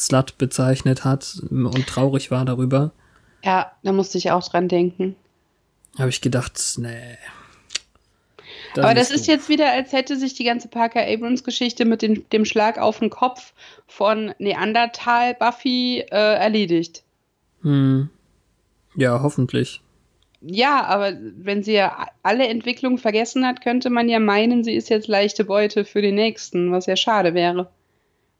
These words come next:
Speaker 2: Was auch nicht so sein wird, aber
Speaker 1: Was absolut nicht so aussieht. Nee, ganz und gar nicht.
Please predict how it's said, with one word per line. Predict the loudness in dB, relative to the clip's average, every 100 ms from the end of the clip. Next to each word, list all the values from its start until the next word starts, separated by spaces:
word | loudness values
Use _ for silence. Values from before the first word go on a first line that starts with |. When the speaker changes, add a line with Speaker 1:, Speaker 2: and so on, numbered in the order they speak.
| _ _ _ _
Speaker 2:
Was | -2 0
auch | 0
nicht | 0 -2
so | -4
sein | 0 0 0
wird, | -4 -8
aber | -8 -8 -8 -10 _ _ _ _ _ _ _ -6
Speaker 1:
Was | -4 -4
absolut | -4 -4 0 0 0 0
nicht | -2 0
so | 0 2 2 2 -2 _ _ _ _
aussieht. | -2 -2 0 -4 -2
Nee, | -2 -2 -4 -6 _ _
ganz | -2 0
und | 0 -2
gar | -2
nicht. | 0 -4 -6